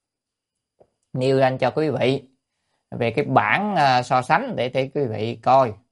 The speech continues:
về cái quả-, các quả vị và các loại phiền não đoạn được và thần thông, cũng như là quả vị tương đương của Bồ Tát, vì đây là kiến thức căn bản cho quý vị. Đầu tiên á,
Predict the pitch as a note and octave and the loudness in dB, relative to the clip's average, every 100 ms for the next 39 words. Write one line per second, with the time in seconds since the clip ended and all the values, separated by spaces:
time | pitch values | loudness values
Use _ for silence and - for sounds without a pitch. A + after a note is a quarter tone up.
0 | _ _ _ _ _ _ - B2 A2+ A2+ | _ _ _ _ _ _ -10 -4 -4 -4
1 | - C#3 B2 - F3 - A#2 C3 A#2 A2 | -4 0 -2 2 0 2 0 0 -2 -2
2 | A2 C#3 - _ - A#2+ G#2+ - C#3 A#2 | 0 -2 -4 _ -14 -8 -6 -6 -6 -4
3 | G2+ B2 - A#2 A2+ G#2 B2 F3+ A#2 A2 | -2 -2 -4 -6 -4 -2 0 2 2 0
4 | A#2+ A#2 C3 - - A#2+ A#2 A#2 A2+ D3+ | 0 2 2 0 -12 -10 -8 -10 0 4
5 | D#3 D#3+ B2+ C3+ D#3+ C3+ B2 G#2+ G#2+ G#2+ | 4 0 -8 -10 -8 -8 -8 -8 -8 -10
6 | - C3 A2+ A2+ C3 C3+ C3 B2 C3 A2+ | -8 -8 -8 -8 -8 -6 -6 -8 -12 -10
7 | - C#3+ G#3+ - - A2+ A#2 A#2+ A2 D3 | -2 0 0 -6 -12 -6 -4 -6 -8 -10
8 | D#3+ - B2+ A#2 G2+ G#2+ E3+ C3 D3 C3+ | -8 -8 -8 -4 0 0 -2 -4 -2 0
9 | A2 A2+ A2+ _ _ _ _ _ _ _ | 0 0 -2 _ _ _ _ _ _ _
10 | _ C#3 C#3 C3+ E3 E3 E3 F3+ E3 | _ 4 4 4 0 2 2 0 0